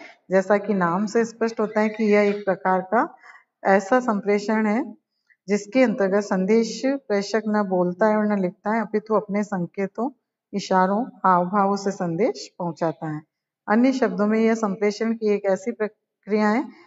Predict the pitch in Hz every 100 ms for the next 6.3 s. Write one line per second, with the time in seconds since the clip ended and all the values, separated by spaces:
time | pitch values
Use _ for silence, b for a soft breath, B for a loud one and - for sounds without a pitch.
0 | B - 208 240 240 226 262 214 247 247
1 | 208 180 - 226 196 214 220 233 208 196
2 | - 196 208 190 185 185 185 190 180 190
3 | 190 196 - 180 190 285 - b b b
4 | b - 180 - 196 208 220 277 - 247
5 | 262 - - _ 180 175 180 208 208 220
6 | 214 247 302